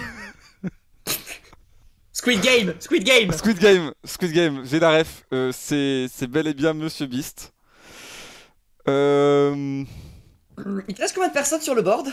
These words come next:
Speaker 1: Il m'en reste trois.
Speaker 2: Ok. Une chance sur trois, sinon j'ai
Speaker 1: J'espère
Speaker 2: gagné.
Speaker 1: vra-, ouais. Euh,
Speaker 2: Ouais.
Speaker 1: est-ce que mon personnage,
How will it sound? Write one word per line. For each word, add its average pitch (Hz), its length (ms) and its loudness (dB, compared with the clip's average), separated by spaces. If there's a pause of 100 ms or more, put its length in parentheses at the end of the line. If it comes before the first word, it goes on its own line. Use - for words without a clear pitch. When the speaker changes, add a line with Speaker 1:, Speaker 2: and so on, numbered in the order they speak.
Speaker 1:
Il 127 80 -4
m'en 135 100 0
reste 143 320 -2
trois. 131 340 -4 (720)
Speaker 2:
Ok. 147 200 -14 (960)
Une 156 100 -12
chance 170 200 -6
sur 170 140 -6
trois, - 520 -2
sinon - 180 -8
j'ai 127 60 0
Speaker 1:
J'espère 123 240 0
Speaker 2:
gagné. 127 140 -2 (500)
Speaker 1:
vra-, 123 100 -8
ouais. 104 140 -4 (720)
Euh, 110 580 -2
Speaker 2:
Ouais. 113 60 -12 (760)
Speaker 1:
est-ce 131 220 -2
que 170 100 -6
mon 135 240 -4 (160)
personnage, 123 840 -2